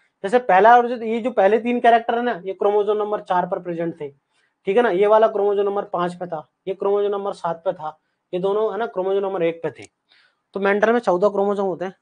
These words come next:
भाई, हजारों लक्षण है और कैरेक्टर, और, और भाई यही थोड़ी कैरेक्टर है, हजारों कैरेक्टर है। मेंडल ने सात कैरेक्टर की स्टडी की थी, ठीक है, सात कैरेक्टर की स्टडी की थी, सात ही जो कैरेक्टर थे इन चार क्रोमोसोम पर प्रेजेंट थे। याद रखना किस किस पर, वन, फ़ोर, फ़ाइव, सेवन।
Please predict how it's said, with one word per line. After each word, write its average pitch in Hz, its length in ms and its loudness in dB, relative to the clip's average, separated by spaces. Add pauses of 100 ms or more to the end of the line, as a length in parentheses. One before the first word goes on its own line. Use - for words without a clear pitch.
(160)
भाई, 165 80 -2
हजारों 165 400 0
लक्षण 214 300 2
है 226 100 -10 (800)
और 220 160 0
कैरेक्टर, 240 360 0
और, 220 200 4
और 226 360 4
भाई 190 160 2
यही 226 200 2
थोड़ी 226 220 -4
कैरेक्टर 262 360 4
है, 151 60 0
हजारों 233 260 4
कैरेक्टर 254 360 4
है। 269 140 -2 (520)
मेंडल 202 260 4
ने 247 100 4
सात 220 320 4
कैरेक्टर 233 320 0
की 220 120 -4
स्टडी 214 260 -4
की 160 200 -8
थी, 120 200 -20 (260)
ठीक 190 120 -4
है, 254 60 0
सात 190 300 -2
कैरेक्टर 190 340 -6
की 190 120 -10
स्टडी 190 280 -8
की 180 140 -8
थी, 240 220 -10 (560)
सात 208 340 2
ही 254 100 -4
जो 226 120 -6
कैरेक्टर 185 420 0
थे 220 120 -8
इन 214 260 -6
चार 196 240 0
क्रोमोसोम 170 460 -6
पर 180 100 -12
प्रेजेंट 123 460 -14
थे। 107 60 -20
याद 160 180 -4
रखना 190 200 -4
किस 214 200 -10
किस - 160 -10
पर, 226 140 -2
वन, 190 320 -2
फ़ोर, 196 280 -2
फ़ाइव, 170 260 -10
सेवन। 104 300 -18